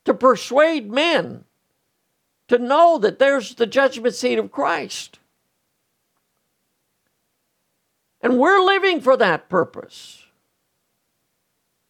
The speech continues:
And we hope you see that in us too. Then consider this, that we are to,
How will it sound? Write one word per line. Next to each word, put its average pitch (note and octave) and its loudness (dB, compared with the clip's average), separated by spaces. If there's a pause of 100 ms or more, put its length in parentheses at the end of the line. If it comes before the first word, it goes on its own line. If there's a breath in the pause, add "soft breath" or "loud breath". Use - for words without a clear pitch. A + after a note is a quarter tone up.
(1600)
And A3+ 0
we C4+ 4
hope C4 4
you D#4 4
see D#4 -4
that D4+ 2
in D4+ 0
us D#4+ -2
too. - -4 (1900)
Then A3+ 2 (1300)
consider D4 0
this, A#3+ -2 (880)
that G#3+ -2
we D#4+ 0
are A3+ 4
to, D#3+ -4